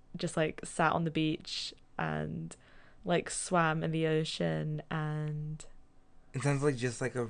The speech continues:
Speaker 2: real, like, you know, magical, just spontaneous day.
Speaker 1: Yeah.
Speaker 2: That,
Speaker 1: Like
Speaker 2: like, all the stars aligned.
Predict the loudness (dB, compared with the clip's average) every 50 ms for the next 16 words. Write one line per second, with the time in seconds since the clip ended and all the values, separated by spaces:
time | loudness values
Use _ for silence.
0 | -2 2 6 8 8 8 8 6 2 0 0 0 -2 0 0 0 2 2 2 2
1 | 4 4 4 6 4 6 6 8 8 8 8 8 6 6 6 4 6 8 8 8
2 | 8 6 0 -4 -4 -2 2 4 4 4 2 2 2 4 4 4 6 4 4 2
3 | 2 0 -2 -2 0 2 2 2 0 -2 -4 -8 -14 -20 -20 -14 0 6 8 10
4 | 10 12 10 8 8 6 0 -2 4 8 10 10 10 10 8 6 6 8 8 10
5 | 10 10 8 8 8 8 8 8 8 8 4 2 0 -2 -6 -6 -8 -10